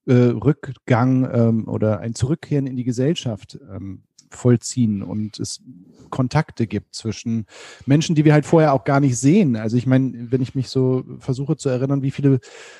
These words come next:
Menschen mit Behinderungen oder Einschränkungen sehe ich eigentlich so am Tag, in der Woche, im Monat? Und das sind echt ganz, ganz wenig. Und, äh, die Tendenz,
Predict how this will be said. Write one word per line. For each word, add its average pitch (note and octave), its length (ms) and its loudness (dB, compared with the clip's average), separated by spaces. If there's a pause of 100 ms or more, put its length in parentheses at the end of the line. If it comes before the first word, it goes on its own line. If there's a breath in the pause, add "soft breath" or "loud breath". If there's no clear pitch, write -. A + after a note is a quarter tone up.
(140 loud breath)
Menschen D3 280 2
mit C3+ 120 -2
Behinderungen D#3 600 4
oder C3 160 2
Einschränkungen C#3+ 640 2
sehe D3+ 200 2
ich B2 200 -2
eigentlich G#2 500 -4
so G#2+ 400 0 (320)
am A#2 220 -4
Tag, A#2+ 560 0
in B2 120 -4
der A2+ 140 0
Woche, A#2 560 2
im A#2 100 -4
Monat? A#2 520 0
Und A#2+ 240 -4
das A#2 100 -6
sind B2+ 240 -2
echt B2+ 320 -6 (300)
ganz, C#3+ 280 2
ganz D3 300 -2
wenig. E3+ 600 2
Und, B2+ 320 -4 (560 loud breath)
äh, B2+ 280 4
die B2 220 -4
Tendenz, C3 600 0